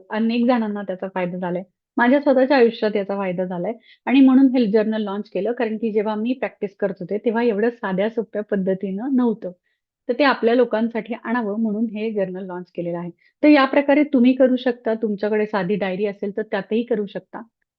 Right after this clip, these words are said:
पण मी सजेस्ट करेन, की जर का आयुष्य बदलायचं आहे, एक एक दिवस करून जिंकायचंय, तर का नाही एवढ्या छोट्याशा गोष्टीमध्ये इन्व्हेस्ट करायचं? तर या छोट्याशा गोष्टीमध्ये इन्व्हेस्ट करू शकता. एक पेन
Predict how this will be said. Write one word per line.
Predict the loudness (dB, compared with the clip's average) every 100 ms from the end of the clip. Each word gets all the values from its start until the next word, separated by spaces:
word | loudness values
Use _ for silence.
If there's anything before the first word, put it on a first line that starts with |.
| _
पण | -2 2
मी | 2
सजेस्ट | 0 -2 -2 -4 -2
करेन, | -4 -4 -10 _ _ _ _ _ _ _ _ _ -2
की | 0
जर | 0
का | 0
आयुष्य | 0 0 -2 0
बदलायचं | 2 2 4 2 0 -2
आहे, | -2 -4
एक | -6 -6
एक | -4
दिवस | -2 -2
करून | -2 -4 -4
जिंकायचंय, | -8 -8 -12 -12 -16 _ _ _ _ -4
तर |
का | 0 4 4
नाही | 4 4
एवढ्या | 4 2
छोट्याशा | -2 -4 -4 -4
गोष्टीमध्ये | -6 -6 -8 -4 -2
इन्व्हेस्ट | -2 -2 -8 -8 -16
करायचं? | -16 -16 -20 _ _ _ _ 2
तर |
या | 4 4
छोट्याशा | 4 4 4 4
गोष्टीमध्ये | 4 4 0 -2 -2 -2
इन्व्हेस्ट | -2 -6 -8
करू | -8
शकता. | -4 -6 -4 -6 0
एक | -2 0
पेन | -2 -2